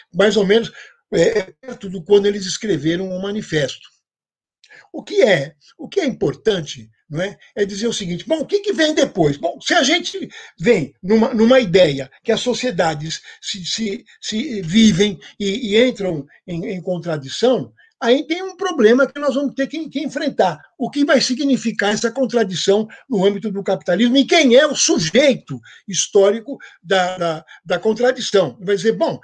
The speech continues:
o sujeito histórico da Revolução Burguesa foi a burguesia, o sujeito histórico da nova revolução,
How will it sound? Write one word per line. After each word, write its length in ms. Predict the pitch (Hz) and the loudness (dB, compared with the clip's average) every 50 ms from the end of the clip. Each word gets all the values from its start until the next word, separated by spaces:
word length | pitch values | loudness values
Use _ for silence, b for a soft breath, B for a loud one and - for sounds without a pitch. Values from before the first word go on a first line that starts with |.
| B B | B B
o 80 | - 202 | -14 -12
sujeito 420 | 156 - 240 180 180 226 226 226 | -8 -8 -6 -2 -2 -2 -2 -2
histórico 460 | 233 170 - - 180 165 151 147 - 151 | -6 -12 -6 -4 -2 -2 -2 -4 -8 -10
da 80 | 156 | -8
Revolução 500 | 151 151 156 147 151 143 139 - 160 147 | -8 -8 -8 -8 -8 -10 -8 -10 -10 -10
Burguesa 380 | 127 131 131 131 196 226 208 190 | -10 -12 -4 0 0 0 0 -2
foi 140 | - 175 160 | -4 -4 -4
a 40 | |
burguesia, 540 | 151 143 156 139 143 135 123 117 135 131 120 B B B B _ | -2 -4 -6 -6 -6 -6 -6 -6 -6 -6 -8 B B B B _
o 140 | 202 175 156 | -10 -8 -6
sujeito 340 | - 220 196 190 233 254 247 | -4 -4 0 0 0 0 0
histórico 460 | - - - - 196 180 170 156 170 | -4 -6 0 2 2 2 2 -2 -2
da 160 | 156 180 180 | -2 -2 0
nova 280 | 180 208 220 202 190 170 | 0 0 0 0 -2 -2
revolução, 640 | 170 165 151 160 156 147 - - - 151 131 b | -4 -4 -6 -6 -8 -8 -8 -8 -8 -8 -10 b